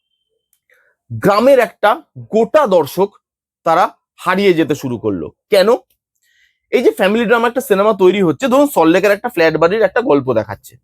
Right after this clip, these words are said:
আজকে গ্রামের যে লোক, যিনি ধরুন সবজি বিক্রি করে, আমি কাউকে ছোট করছি না,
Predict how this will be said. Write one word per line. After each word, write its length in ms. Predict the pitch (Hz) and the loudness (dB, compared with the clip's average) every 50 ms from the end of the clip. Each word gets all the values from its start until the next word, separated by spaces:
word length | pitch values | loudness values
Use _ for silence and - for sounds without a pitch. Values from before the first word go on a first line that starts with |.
| _ _ _ _ _ _ _ _ _ - | _ _ _ _ _ _ _ _ _ -4
আজকে 320 | - 214 240 226 190 220 494 508 466 - - | -2 -2 -2 0 0 -2 -2 -2 -4 -8 -10
গ্রামের 420 | 147 135 180 165 185 233 254 220 | -4 -2 -2 -2 0 0 0 0
যে 120 | 180 233 214 | 2 0 0
লোক, 300 | 185 156 170 247 - 330 285 214 196 175 | 2 2 0 0 0 -4 -8 -8 -8 -6
যিনি 180 | 165 196 247 247 | -2 0 0 0
ধরুন 220 | 202 240 247 262 | 0 0 0 -2
সবজি 340 | - - 190 175 160 160 196 | -2 0 0 0 0 -2 -2
বিক্রি 280 | 165 185 - 175 185 165 | -4 -4 -4 -4 -2 -2
করে, 160 | 160 170 175 | 0 0 0
আমি 120 | 180 208 | 2 2
কাউকে 200 | 208 220 233 233 - | 2 2 2 0 0
ছোট 180 | - 185 175 | -4 -2 -2
করছি 360 | 196 170 160 143 127 - - | 0 0 0 -2 -4 -6 -10
না, 100 | 113 110 | -10 -10